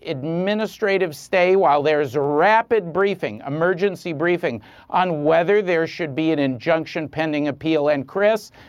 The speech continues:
we've talked about this before on the show. This is one of the most urgent questions, uh, that is facing us as a legal system, and I think as a democracy today. If Donald Trump is allowed to run out the clock with his usual strategy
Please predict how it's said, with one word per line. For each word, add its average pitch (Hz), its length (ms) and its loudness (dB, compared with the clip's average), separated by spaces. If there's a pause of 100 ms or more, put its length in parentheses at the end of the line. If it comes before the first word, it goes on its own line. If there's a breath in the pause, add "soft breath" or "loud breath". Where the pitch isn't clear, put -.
(140)
we've 123 200 -4
talked 175 280 4
about 175 300 6
this 170 180 0
before 156 480 2
on 143 200 4
the 131 100 0
show. 131 420 0 (380 loud breath)
This 196 240 4
is 190 160 0
one 196 160 4
of 165 140 0
the 175 80 2
most 160 440 0
urgent 220 520 0
questions, 135 840 -2 (360 soft breath)
uh, 160 220 6
that 165 220 4
is 175 220 2
facing 233 600 0
us 123 400 -2
as 151 360 2
a 151 40 2
legal 180 400 2
system, - 540 -6
and 180 180 0
I 214 180 4
think 233 280 -2
as 156 200 -2
a 165 60 -2
democracy 151 800 -4
today. 147 440 2 (260 loud breath)
If 147 220 0
Donald 254 400 4
Trump 220 320 0
is 160 120 -4
allowed 170 340 2
to 151 120 -2
run 165 280 2
out 208 240 0
the 190 80 -4
clock 151 420 0
with 135 160 -6
his 123 220 -6
usual 214 640 0
strategy 156 840 0